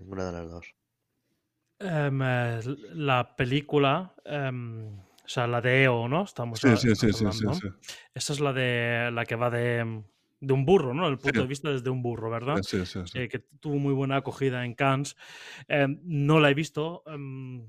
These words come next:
Speaker 2: sí que me gustaría verla, no he tenido oportunidad de verla, pero, eh, me llama, me llama mucho, tiene que ser una cosa muy curiosa. Sé que es eso, desde un punto de vista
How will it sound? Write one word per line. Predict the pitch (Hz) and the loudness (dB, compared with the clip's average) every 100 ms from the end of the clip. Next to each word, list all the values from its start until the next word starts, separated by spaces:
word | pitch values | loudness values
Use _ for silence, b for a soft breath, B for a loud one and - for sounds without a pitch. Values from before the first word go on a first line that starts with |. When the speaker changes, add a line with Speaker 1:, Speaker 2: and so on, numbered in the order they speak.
| 139 143 | -18 -14
Speaker 2:
sí | - 165 | -8 -6
que | 139 147 | -2 0
me | 139 | 0
gustaría | 131 - 135 135 127 | -2 -4 -4 -2 0
verla, | 147 139 143 135 | 0 0 -2 -2
no | 135 | -4
he | 143 | -4
tenido | 135 131 | -2 -4
oportunidad | 127 123 - 131 120 117 | -6 -8 -6 -6 -4 -6
de | 120 | -6
verla, | 131 135 139 151 b b b b _ _ _ _ | -6 -6 -6 -8 b b b b _ _ _ _
pero, | 147 143 143 147 151 143 127 123 113 113 | 4 4 4 2 0 -2 -4 -6 -8 -10
eh, | 127 | -8
me | 131 | -6
llama, | 127 131 120 110 | -2 0 -2 -6
me | 110 | -8
llama | 113 120 | -6 -4
mucho, | 120 135 - 110 98 | -4 -4 -6 -10 -8
tiene | 120 113 | -10 -10
que | 117 | -12
ser | 123 | -10
una | 120 | -12
cosa | 123 - 131 | -12 -12 -10
muy | 120 120 | -10 -12
curiosa. | 120 110 101 110 | -14 -16 -16 -16
Sé | 104 117 110 | -12 -10 -8
que | 117 117 | -6 -6
es | 113 | -6
eso, | 107 113 | -10 -12
desde | 110 110 | -14 -12
un | 117 | -12
punto | - 127 120 | -8 -8 -8
de | |
vista | 120 113 123 | -8 -6 -8